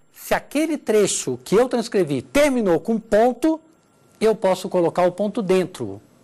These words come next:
mas aí eu não uso fora. Eu posso escrever, "O ministro afirmou, dois pontos, aspas, transcrevo, ponto final, aspas." Não coloco ponto fora. A língua portuguesa não aceita dupla pontuação.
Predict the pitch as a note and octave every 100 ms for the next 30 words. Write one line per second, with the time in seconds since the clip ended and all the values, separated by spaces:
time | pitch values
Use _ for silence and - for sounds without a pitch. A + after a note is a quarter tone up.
0 | _ B2 A#2+ A#2+ C#3+ F#3 F#3+ G3 A#3 A#3+
1 | D3 A2 G#2 _ _ _ _ - D#3+ -
2 | F3+ - D3+ E3 C3+ C3 C3+ - _ -
3 | D3 A#3+ D#4 C4 C4 A3+ G3+ C#3+ - -
4 | - C#3+ C4+ - G#3+ D#3 - - _ _
5 | _ - A3 F#3 - - - F3 - F3
6 | B3+ C#4+ - - C#4 C#4+ G#3 F3+ A3+ B3
7 | _ - D#3+ B2+ - A#2 - - _ _
8 | - D#3+ E3 G3 D#3+ D#3+ - F3+ E3+ -
9 | A2 - _ - _ - E3 F#3 F#3+ E3+
10 | E3+ D#3 E3 D#3+ F#3 - F3 F#3 G#3 A#3+
11 | - G3 F3 - F3 F3+ - F3+ C#3 D3+
12 | A#3 - G#3 - G#3 A3 G#3 - C3